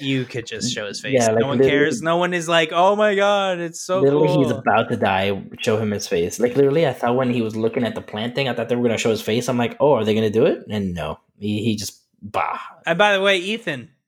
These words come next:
Speaker 1: maybe give him a little bit longer to get away. <laughs> Just a tad bit. You were a little quick, little quick pulling that trigger on that bomb thing, buddy.
Speaker 2: Mm-hmm.
Speaker 1: Uh, but he blows himself up, kills the mold, kills himself in,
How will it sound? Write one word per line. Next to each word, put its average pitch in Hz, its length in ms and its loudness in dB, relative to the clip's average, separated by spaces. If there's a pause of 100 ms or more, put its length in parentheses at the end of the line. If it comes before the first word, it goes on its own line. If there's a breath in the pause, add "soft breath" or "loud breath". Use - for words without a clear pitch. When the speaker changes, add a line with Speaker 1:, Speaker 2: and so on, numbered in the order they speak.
(500 soft breath)
Speaker 1:
maybe 233 300 0
give 214 220 0
him 202 100 0
a 185 80 0
little 214 380 0
bit 208 180 -2
longer 185 320 -2
to 160 80 -4
get 151 100 -6
away. 135 420 -4
<laughs> - 100 -20
Just 226 400 0
a 330 80 -2
tad 233 480 4
bit. 175 340 2
You 233 140 0
were 254 120 6
a 247 100 4
little 269 260 -2
quick, - 80 2
little 440 360 2
quick 311 520 -2
pulling 247 320 2
that 226 180 0
trigger 226 320 0
on 160 140 0
that 151 180 0
bomb 175 320 4
thing, 131 260 -2
buddy. 117 360 -6 (400 loud breath)
Speaker 2:
Mm-hmm. 147 680 0
Speaker 1:
Uh, 143 340 4
but 143 300 2
he 156 200 2
blows 147 420 2
himself 160 400 0
up, 156 220 2
kills 139 320 0
the 139 80 -2
mold, 131 360 0
kills 131 200 0
himself 123 500 -2
in, 120 420 -6